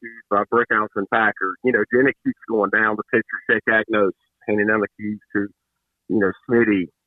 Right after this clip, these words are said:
Coots, whoever, Gavin, and those guys take ownership,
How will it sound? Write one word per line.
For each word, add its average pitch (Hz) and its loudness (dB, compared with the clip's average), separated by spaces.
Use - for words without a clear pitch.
Coots, 110 2
whoever, 107 2
Gavin, 104 0
and 95 -2
those 120 0
guys 107 2
take 113 -4
ownership, 113 0